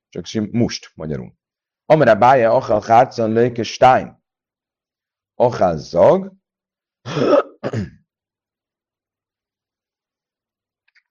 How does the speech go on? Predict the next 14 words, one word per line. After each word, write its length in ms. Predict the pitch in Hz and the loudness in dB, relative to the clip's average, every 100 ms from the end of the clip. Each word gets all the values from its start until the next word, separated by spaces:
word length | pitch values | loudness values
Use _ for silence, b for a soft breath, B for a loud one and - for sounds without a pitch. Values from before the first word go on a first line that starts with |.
| _ _ _ _ _ | _ _ _ _ _
Oké, 380 | 78 - - _ _ | -20 -18 -20 _ _
kedves 220 | 92 90 | -8 -8
barátom, 380 | 82 73 - 64 | -8 -10 -12 -14
itt 100 | 90 | -14
fogunk 240 | - 76 | -14 -14
megállni. 600 | 69 76 85 101 151 180 - _ _ _ _ _ _ _ _ _ _ _ _ _ _ _ _ _ _ | -12 -4 -2 0 -2 -4 -12 _ _ _ _ _ _ _ _ _ _ _ _ _ _ _ _ _ _
Köszönöm 320 | 92 90 87 | -14 -8 -8
szépen 280 | 85 82 78 | -6 -8 -8
a 40 | |
megtisztelő 540 | 80 82 80 - 67 62 | -8 -10 -14 -18 -18 -16
figyelmet. 760 | - 73 82 101 139 156 _ _ _ _ _ _ _ _ _ _ _ - | -18 -10 -6 -4 -4 -6 _ _ _ _ _ _ _ _ _ _ _ -14
Így 340 | 85 87 92 | -10 -8 -6
Purim 240 | 101 92 | -4 -2
másnapján, 840 | 85 87 - 87 - 104 123 143 | -2 -4 -6 -12 -4 -2 -2 -4